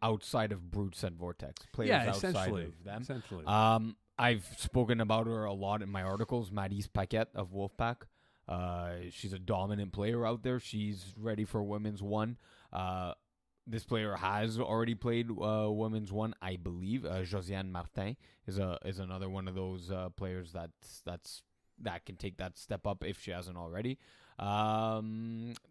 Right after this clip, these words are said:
Speaker 1: two and a third one.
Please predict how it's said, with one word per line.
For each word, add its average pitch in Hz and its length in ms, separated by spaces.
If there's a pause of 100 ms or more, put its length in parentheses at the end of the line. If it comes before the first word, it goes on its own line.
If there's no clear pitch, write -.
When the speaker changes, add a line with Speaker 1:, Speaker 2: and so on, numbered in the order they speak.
(120)
Speaker 1:
two 139 480
and 120 380
a 107 80 (220)
third 139 280
one. 143 560